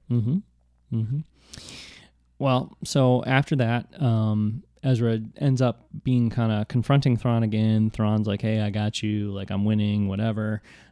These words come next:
Um, they're on a ship, and, uh, um, Ezra, through the help of some of his friends, um, from, like, previous seasons, you know, uh, those, those rebels that are,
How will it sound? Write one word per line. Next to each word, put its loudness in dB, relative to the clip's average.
Um, -2
they're 0
on 0
a 0
ship, 2
and, 0
uh, -2
um, -4
Ezra, 2
through 0
the 6
help 4
of -2
some 4
of 4
his -4
friends, 0
um, -2
from, -4
like, -10
previous -4
seasons, -4
you -10
know, -10
uh, -10
those, -12
those -14
rebels -8
that -10
are, -12